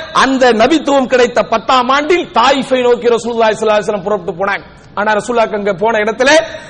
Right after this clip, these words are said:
வரவேற்பு கிடைக்கவில்லை, மாறாக மிகப்பெரிய பாதிப்பும் மிகப்பெரிய ஆபத்தும் தான் ஏற்பட்டது. உடனே ரசூலுல்லாஹ் திரும்பிட்டாங்க. அப்போ மக்காவில் இருந்து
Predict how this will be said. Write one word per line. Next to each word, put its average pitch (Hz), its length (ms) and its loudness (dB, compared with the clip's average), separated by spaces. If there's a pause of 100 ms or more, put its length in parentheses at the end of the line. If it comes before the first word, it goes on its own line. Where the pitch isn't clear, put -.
(120)
வரவேற்பு 240 460 2
கிடைக்கவில்லை, 208 640 0 (140)
மாறாக 233 440 2
மிகப்பெரிய 247 540 2
பாதிப்பும் 247 520 0
மிகப்பெரிய 226 460 2
ஆபத்தும் 240 420 0
தான் 202 180 0
ஏற்பட்டது. 254 500 2 (280)
உடனே 262 240 4
ரசூலுல்லாஹ் 240 400 2
திரும்பிட்டாங்க. 190 420 -4 (240)
அப்போ 180 300 2 (540)
மக்காவில் 214 640 2
இருந்து 214 520 2